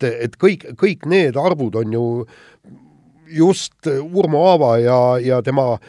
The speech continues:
äh, kompanii poolt, äh, kõik, äh, paika pandud. Ja minul on siin tegelikult üks küsimus. Kui see nii kasulik projekt on, et, et sealt saab, äh, sada, sada tuhat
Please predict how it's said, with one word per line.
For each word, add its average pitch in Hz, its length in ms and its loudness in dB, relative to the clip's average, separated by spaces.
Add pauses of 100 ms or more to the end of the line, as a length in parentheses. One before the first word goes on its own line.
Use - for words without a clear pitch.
(140)
äh, 113 220 -4
kompanii 107 540 -2
poolt, 151 500 2
äh, 98 140 -4 (300)
kõik, 175 240 -2
äh, 127 240 0 (360)
paika 175 300 -2
pandud. 131 320 -2 (340)
Ja 120 100 -4
minul 190 400 2
on 127 120 -2
siin 135 220 -8 (120)
tegelikult 165 560 0
üks 202 300 -4
küsimus. 120 460 -6 (1120)
Kui 185 160 2
see 165 140 4 (180)
nii 254 240 2
kasulik 175 400 2
projekt 185 480 -2
on, 82 140 -14 (180)
et, 143 240 -2
et 135 160 -4
sealt 208 240 0
saab, 135 220 -2 (100)
äh, 143 460 2 (100)
sada, - 300 -2 (100)
sada 202 320 2
tuhat 170 540 0